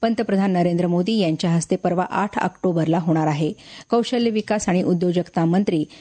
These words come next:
मंगल प्रभात लोढा यांनी आज मंत्रालयात पत्रकार परिषदेत ही माहिती दिली. राज्यभरात सहाशे ठिकाणी हे उद्घाटनपर कार्यक्रम आयोजित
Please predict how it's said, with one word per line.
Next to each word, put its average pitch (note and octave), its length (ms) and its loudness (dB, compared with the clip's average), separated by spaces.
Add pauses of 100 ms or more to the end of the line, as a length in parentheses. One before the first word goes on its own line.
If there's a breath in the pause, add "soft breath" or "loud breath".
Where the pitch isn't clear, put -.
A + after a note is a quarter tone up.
(160 loud breath)
मंगल A3 300 2
प्रभात F3+ 400 0
लोढा F3 220 2
यांनी E3+ 300 2
आज E3 220 0
मंत्रालयात F#3+ 500 2 (120)
पत्रकार G3+ 360 -2
परिषदेत F3+ 460 -2
ही G3 120 -2
माहिती D#3+ 340 0
दिली. D#3 280 0 (380 loud breath)
राज्यभरात A#3 640 0
सहाशे F#3 420 0
ठिकाणी F#3 440 0 (320 loud breath)
हे B3+ 60 2
उद्घाटनपर G3+ 600 0
कार्यक्रम F3+ 540 0
आयोजित F3+ 340 0